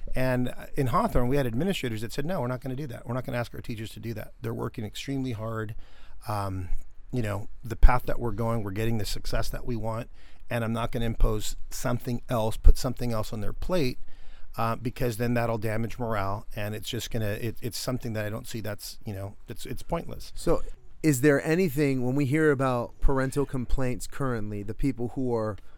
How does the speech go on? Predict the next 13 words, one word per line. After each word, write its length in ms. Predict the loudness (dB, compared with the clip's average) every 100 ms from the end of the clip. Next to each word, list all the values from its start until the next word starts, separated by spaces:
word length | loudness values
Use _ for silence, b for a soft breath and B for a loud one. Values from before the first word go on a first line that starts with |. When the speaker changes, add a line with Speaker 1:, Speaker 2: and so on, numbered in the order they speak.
| b b b b
Speaker 2:
for 380 | -8 2 6 6
the 140 | 4 0
three 240 | 2 2
board 360 | 2 2 2 2
members 520 | -2 0 0 0 -2
that 120 | -2
are 80 | -4
currently, 640 | -4 -2 -2 -2 -4 -4
they're 200 | -4 -4
trying 240 | -4 -4 -4
to 80 | -2
get 220 | -4 -4
recalled, 640 | -4 -4 -4 -2 -2 -4